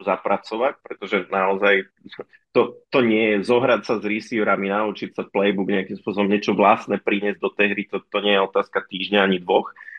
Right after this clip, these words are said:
A, a tá, tá sezóna je neúprosná. Myslím si, že Monarchs spravili dobre, že ho možno hodili rovno do vody v tom zápase proti Steelers, kde aj tak by asi nemali veľkú šancu získať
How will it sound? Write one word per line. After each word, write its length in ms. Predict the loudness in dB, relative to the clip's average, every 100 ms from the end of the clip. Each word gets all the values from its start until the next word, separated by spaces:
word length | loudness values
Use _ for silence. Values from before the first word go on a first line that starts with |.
| -18
A, 160 | -2 2 4 2
a 160 | 2 0 -4
tá, 400 | -2 0 0 -2
tá 160 | -2
sezóna 480 | -2 0 0 2 2
je 160 | 2 0
neúprosná. 560 | -2 -4 -6 -2 -4 -4 -6
Myslím 320 | -2 2 2
si, 80 | 4
že 80 | 4
Monarchs 480 | 4 4 4 0 -6
spravili 480 | -2 0 0 -6
dobre, 480 | -4 -6 0 0 0 -4 -20 _
že 240 | -6 0 0
ho 40 | 0
možno 240 | -2 -2
hodili 400 | 0 0 0 0
rovno 320 | 0 -2 -4
do 160 | -4 -4
vody 320 | -4 -6 -8
v 40 |
tom 200 | -6 -2
zápase 400 | 2 0 0 -6
proti 320 | -4 -4 -4 -6
Steelers, 560 | -10 -2 2 4 2
kde 320 | -2 0 0 0 -6 -20 _
aj 240 | 0 0 2
tak 160 | 0
by 160 | 0 -2
asi 240 | -2 -6
nemali 320 | -8 -4 -4 -4
veľkú 240 | -4 -6
šancu 400 | -6 -4 -4 -4
získať 400 | -4 -4 -2 -2